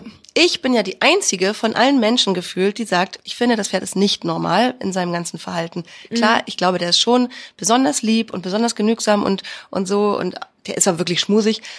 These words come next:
Speaker 1: Aber ich finde trotzdem, mein Bauchgefühl ist nach wie vor, mit dem stimmt was nicht. Und,
Speaker 2: Okay, und was,
Speaker 1: ähm,
Speaker 2: was denkst du?
Speaker 1: Also wir sind jetzt so ein bisschen, ein paar, ja, ein bisschen weitergekommen. Und zwar haben wir nämlich ein großes Blutbild gemacht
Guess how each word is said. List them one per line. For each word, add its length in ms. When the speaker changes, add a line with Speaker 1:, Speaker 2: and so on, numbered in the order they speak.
Speaker 1:
Aber 160
ich 100
finde 220
trotzdem, 640
mein 240
Bauchgefühl 500
ist 160
nach 160
wie 80
vor, 440
mit 120
dem 100
stimmt 280
was 180
nicht. 340
Und, 440
Speaker 2:
Okay, 340
und 220
was, 200
Speaker 1:
ähm, 40
Speaker 2:
was 240
denkst 280
du? 160
Speaker 1:
Also 200
wir 200
sind 220
jetzt 380
so 160
ein 60
bisschen, 500
ein 80
paar, 500
ja, 300
ein 60
bisschen 340
weitergekommen. 680
Und 140
zwar 260
haben 100
wir 60
nämlich 180
ein 80
großes 280
Blutbild 420
gemacht 560